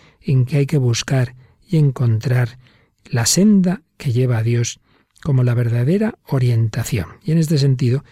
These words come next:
pues insistimos, la profecía está en total correspondencia con la fe de Israel en un solo Dios. Es su transformación en la vida concreta de una comunidad ante Dios y en camino hacia Él. No surgió en Israel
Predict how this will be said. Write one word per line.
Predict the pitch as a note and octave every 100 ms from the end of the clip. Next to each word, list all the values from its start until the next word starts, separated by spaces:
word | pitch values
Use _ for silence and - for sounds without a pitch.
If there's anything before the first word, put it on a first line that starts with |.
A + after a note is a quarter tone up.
| _ - _
pues | - - -
insistimos, | E3 - A#2+ - C3 B2
la | C3 B2
profecía | C3 A#2+ B2 F3+
está | D#3 -
en | E3+ D3
total | C#3 B2+ A3
correspondencia | G#3 F3+ F#3+ - D3 D3+ D#3+ D#3+ D3+
con | D3 C#3
la | C3
fe | G#3 A3+
de | G#3+
Israel | F3 E3+ -
en | - D3+
un | F#3+ G#3+
solo | F#3+ G#3+ G#3 F3
Dios. | G#3+ D3+ - - _ _ _ _
Es | - D3+ C#3
su | - C#3 B2
transformación | C3+ B2+ B2 - - A#2+ A#2 A2+ A2+ D3+ C3+ C3 - _ _ -
en | C#3+ B2
la | A2
vida | A#2+ D3 D3
concreta | D3 C3 C3 B2+ A#2+ A#2+
de | C3+
una | C#3+ C3
comunidad | B2+ A2+ A2+ A#2 G#2+ -
ante | G#3+ A3+ D#3
Dios | B2 B2+ B2 - - _ _ _
y | C#3
en | B2
camino | A#2+ A2 B2 D3 C#3+ D3+ _ _ _
hacia | - B2 - A2+ G#2
Él. | - - - - _ _ _ -
No | D#3+
surgió | C#3+ B2+ A#2+ - B2+
en |
Israel | A#2 A2+ A#2 A#2 A2+